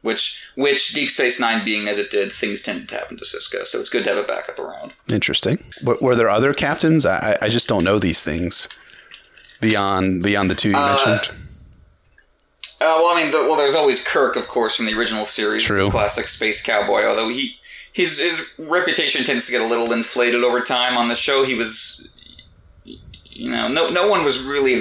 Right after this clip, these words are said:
Speaker 1: that out of control on the actual shows of Star Trek. They're mostly just very calm, orderly people who do their job. I get why it's suffocatingly boring to most people,
Speaker 2: <laughs>
Speaker 1: but just for a certain, for a certain number of people, it's just very calming. It's like watching a lava lamp. It's just everything is fine.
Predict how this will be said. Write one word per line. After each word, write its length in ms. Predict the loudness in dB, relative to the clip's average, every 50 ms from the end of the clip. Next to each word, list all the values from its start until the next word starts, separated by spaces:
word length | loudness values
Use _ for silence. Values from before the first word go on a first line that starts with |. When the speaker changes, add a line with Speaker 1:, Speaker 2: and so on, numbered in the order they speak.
| 0 0
Speaker 1:
that 380 | 0 2 2 2 2 0 -2 -4 -8 -14 -20 -20 -12 -6
out 160 | -2 0 0 0
of 80 | 0
control 580 | 0 -2 -2 0 2 2 4 4 4 4 4 4
on 80 | 2
the 60 | 2 2
actual 420 | 2 2 0 0 -2 -2 -2 -2
shows 400 | -2 0 0 0 0 0 0 -2
of 80 | -2 -2
Star 240 | -2 0 0 0
Trek. 220 | 0 0 -2 -2 -2
They're 80 | -2
mostly 240 | -4 -4 -4 -4 -4
just 160 | -2 -2 -2
very 180 | -2 -2 -2 -2
calm, 420 | -4 -4 -2 0 0 0 0 0
orderly 380 | 0 0 0 0 0 -2 -2 -4
people 300 | -4 -4 -6 -4 -4 -4
who 100 | -4 -4
do 160 | -4 -2 -2
their 160 | 0 0 0
job. 340 | 0 0 0 2 2 2 0 0
I 80 | 0 0
get 180 | 0 2 2
why 120 | 2 2 2
it's 120 | 0 0
suffocatingly 760 | 0 0 0 0 -2 -2 -2 -2 -2 -2 -2 -4 -4 -6 -6
boring 360 | -4 -2 -2 0 0 -2 -2
to 60 | -4 -6
most 300 | -6 -4 -6 -6 -4 -4
people, 260 | -4 -2 -2 -2 -2
Speaker 2:
<laughs> 920 | -2 -4 -8 -10 -8 -6 -6 -6 -8 -10 -12 -12 -14 -16 -16 -14 -6 -2
Speaker 1:
but 120 | 0 0
just 120 | 0 0 0
for 140 | 2 2
a 20 | 2
certain, 400 | 2 2 2 2 2 2 0 0
for 140 | 0 0 2
a 40 |
certain 320 | 2 2 2 2 2 2 2
number 200 | 2 2 2 2
of 60 | 2
people, 220 | 0 0 0 0
it's 100 | 0 2
just 160 | 2 0 0 0
very 200 | 0 0 0 0
calming. 440 | 0 0 2 2 2 2 2 0
It's 120 | -2 0 -2
like 140 | 0 0 2
watching 280 | 2 2 2 0 0
a 60 | 0
lava 340 | 0 0 2 2 2 2 2
lamp. 240 | 2 0 0 0 -2
It's 120 | -4 -4
just 160 | -4 -2 -2 0
everything 320 | 0 -2 -2 -4 -6 -6
is 120 | -4 -4
fine. 580 | -4 -2 -2 -2 -2 -2 -4 -6 -8 -12 -16 -20